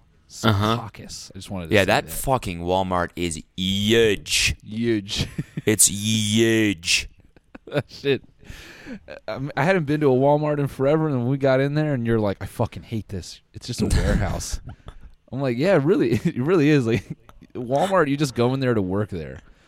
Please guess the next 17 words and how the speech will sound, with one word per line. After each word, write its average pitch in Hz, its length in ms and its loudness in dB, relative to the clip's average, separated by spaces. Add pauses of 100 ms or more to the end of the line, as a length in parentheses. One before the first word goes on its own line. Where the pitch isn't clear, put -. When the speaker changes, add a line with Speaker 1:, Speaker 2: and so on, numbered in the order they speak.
(140)
Speaker 2:
That's 113 160 -6
why 123 140 4
they 160 120 2
Speaker 1:
Yeah. - 80 4
Speaker 2:
don't 127 80 0
hire 123 300 2
employees 110 600 -2
because 98 260 -4
they're 117 220 2
Speaker 1:
<laughs> 107 80 -10
Speaker 2:
just 104 480 -4 (320)
as 120 140 -2
fucking 123 400 0
lost 113 300 -4
as 113 160 -6
you. 117 80 -2 (360)
Speaker 1:
<laughs> - 680 0